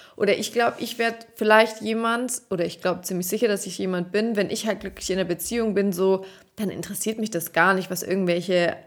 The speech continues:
Männer, mit denen ich mich mal verstanden hab oder so, was die machen. Und wenn die was mit meiner Freundin dann machen, dann sollen sie es halt machen, weil ich bin halt dann happy.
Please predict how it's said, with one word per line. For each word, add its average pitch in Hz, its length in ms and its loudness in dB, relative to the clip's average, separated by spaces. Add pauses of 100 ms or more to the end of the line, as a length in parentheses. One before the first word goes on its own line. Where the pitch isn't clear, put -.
Männer, 185 420 2
mit 180 240 0
denen 175 220 2
ich 175 200 -6
mich 175 260 -4
mal 165 200 2
verstanden 180 480 -4
hab 165 160 -2
oder 156 220 -2
so, 165 220 -2
was 170 180 -6
die 156 120 -6
machen. 160 400 -4 (500)
Und 202 160 2
wenn 196 180 6
die 190 240 2
was 185 200 2
mit 170 80 -4
meiner 175 240 2
Freundin 185 320 0
dann 175 120 2
machen, 170 240 -2
dann 165 140 -4
sollen 165 180 0
sie 160 80 -8
es - 40 -12
halt 175 140 -6
machen, 175 340 -4
weil 160 340 6
ich - 180 -10
bin 175 220 -4
halt 175 160 -4
dann 147 140 -6
happy. - 580 -6